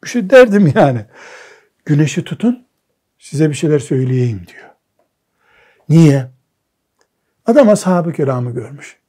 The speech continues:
Ahiret heyecanı var. Rabbi ile buluşacağı günleri sayıyor.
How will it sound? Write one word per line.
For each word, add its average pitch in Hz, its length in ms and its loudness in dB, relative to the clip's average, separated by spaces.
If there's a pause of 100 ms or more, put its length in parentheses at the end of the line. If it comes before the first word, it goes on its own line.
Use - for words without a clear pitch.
(320)
Ahiret 180 480 0
heyecanı 131 600 -4
var. 92 220 -14 (500)
Rabbi 170 240 4
ile 196 200 2
buluşacağı 185 520 0
günleri 170 400 -2
sayıyor. 123 420 -8